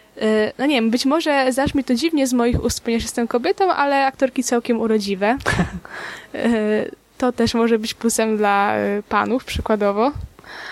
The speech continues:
Speaker 1: I myślę, że zagrały całkiem w porządku.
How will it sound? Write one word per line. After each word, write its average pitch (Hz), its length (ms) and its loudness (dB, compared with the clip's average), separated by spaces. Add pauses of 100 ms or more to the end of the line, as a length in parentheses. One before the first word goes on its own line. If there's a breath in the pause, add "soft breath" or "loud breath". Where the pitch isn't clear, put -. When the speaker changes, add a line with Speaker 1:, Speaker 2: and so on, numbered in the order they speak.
(560 loud breath)
Speaker 1:
I 302 220 6 (500)
myślę, 427 220 2
że 381 320 2 (800)
zagrały 269 500 2
całkiem 220 300 0
w - 60 -8
porządku. 190 640 0